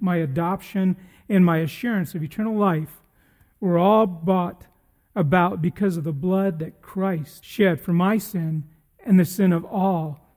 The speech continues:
who are called. And if we are called of God, our salvation is complete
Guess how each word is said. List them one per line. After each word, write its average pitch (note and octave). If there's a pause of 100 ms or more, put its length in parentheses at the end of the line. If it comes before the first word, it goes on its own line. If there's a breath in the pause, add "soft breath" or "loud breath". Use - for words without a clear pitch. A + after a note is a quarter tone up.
(120)
who F3+
are E3+
called. D#3 (1000)
And G#3
if G3+
we G3+
are F#3
called F3+
of G3
God, D3+ (520)
our F#3+
salvation F3+
is G3+
complete G3